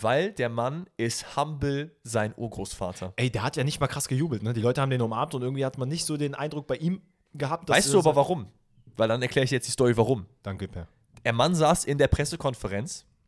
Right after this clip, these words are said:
Speaker 1: neben ihm saß der Trainer von Jahn Regensburg. Die Heidenheimer kamen rein in der Jahn
Speaker 2: Ja, ja.
Speaker 1: Regensburg Arena, Bierdusche, dies, das, und er so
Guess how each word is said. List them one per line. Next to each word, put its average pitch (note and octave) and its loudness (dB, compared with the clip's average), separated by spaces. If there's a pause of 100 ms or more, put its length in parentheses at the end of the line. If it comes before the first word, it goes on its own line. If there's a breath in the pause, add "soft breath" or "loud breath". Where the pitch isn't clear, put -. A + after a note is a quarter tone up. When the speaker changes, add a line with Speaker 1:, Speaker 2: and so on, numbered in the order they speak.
(120)
Speaker 1:
neben D3 -2
ihm D#3 0
saß C#3 2
der - -6
Trainer C3+ -4
von B2 -2
Jahn A#2 -2
Regensburg. A2 -6 (220)
Die A#2 -12 (180)
Heidenheimer D#3+ 4
kamen D#3 0
rein C#3+ 0
in C3+ -6
der D3+ 2
Jahn B2+ 2
Speaker 2:
Ja, A2+ 2
ja. A#2 6
Speaker 1:
Regensburg G2+ 2
Arena, D3 0 (280 loud breath)
Bierdusche, E3 2
dies, C#3+ -4
das, E3+ 2
und A#2+ -8
er C3 2
so B2+ 2